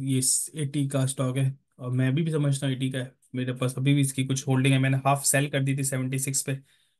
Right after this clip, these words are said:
और मैं समझता हूँ कि, अ, मैं समझता हूँ उसको हमें रखना चाहिए, मज़ीद नीचे जाए तो मज़ीद लेना चाहिए। It's very good, ये एटी, एटी वन तक ईजीली जा सकता है, ठीक है। अभी फ्रेश बाइंग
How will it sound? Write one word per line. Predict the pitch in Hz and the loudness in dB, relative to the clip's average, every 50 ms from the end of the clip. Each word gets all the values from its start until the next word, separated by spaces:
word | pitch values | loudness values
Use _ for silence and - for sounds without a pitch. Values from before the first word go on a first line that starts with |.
| - | -6
और | - 123 120 120 | -4 -2 -2 -2
मैं | 120 127 127 | 0 0 0
समझता | 127 - 131 127 131 131 - 139 | 2 2 2 0 0 0 2 0
हूँ | 135 131 | 0 0
कि, | 135 135 131 | 0 -2 -2
अ, | 127 127 - _ _ _ _ _ _ - 123 113 113 113 113 113 110 - _ - | -4 -4 -8 _ _ _ _ _ _ -6 -4 -2 -2 -2 -2 -4 -6 -8 _ -2
मैं | - 131 | 0 2
समझता | 131 131 127 127 127 - 135 | 2 4 2 2 2 2 2
हूँ | 127 | 2
उसको | 127 - - 135 120 120 | 2 0 -2 -2 -2 -2
हमें | 120 120 123 123 120 | -2 -2 -2 -2 -2
रखना | 117 113 - 131 131 127 | -4 -4 0 0 0 0
चाहिए, | 131 - 131 123 120 | 0 0 -2 0 0
मज़ीद | 117 120 123 139 135 | -2 0 2 4 4
नीचे | 135 131 127 - 135 | 4 4 2 2 0
जाए | 127 127 | -2 -2
तो | 120 123 | -2 -4
मज़ीद | 120 123 120 131 131 127 | -4 -2 0 0 0 0
लेना | 123 120 120 117 | 0 -4 -6 -6
चाहिए। | 117 123 117 117 - - - - _ _ _ - | -6 -6 -8 -8 -10 -16 -20 -20 _ _ _ -4
It's | - 123 127 | 2 4 6
very | 139 151 156 151 139 | 8 8 8 6 6
good, | 151 139 135 139 - | 4 4 4 4 4
ये | 135 135 139 147 151 | 4 4 4 4 0
एटी, | 143 139 143 151 147 143 139 131 | 0 2 2 4 2 2 2 0
एटी | 135 135 143 | 0 2 2
वन | 135 135 131 131 | 4 4 4 2
तक | 131 131 127 | 2 0 -2
ईजीली | 131 139 135 131 135 131 131 | 0 0 2 2 2 2 0
जा | 127 123 117 | 0 -2 -6
सकता | 117 - 120 - - | -6 -8 -10 -10 -10
है, | 113 - _ _ _ - | -10 -10 _ _ _ -10
ठीक | - 113 113 | -8 -6 -4
है। | 127 120 120 | -4 -4 -4
अभी | - - 117 120 131 156 165 165 160 | -4 -4 0 4 6 6 8 6 6
फ्रेश | - - 143 139 151 160 - - - | 4 4 4 6 6 4 2 2 2
बाइंग | 139 139 151 151 156 147 135 | 2 2 4 2 2 0 0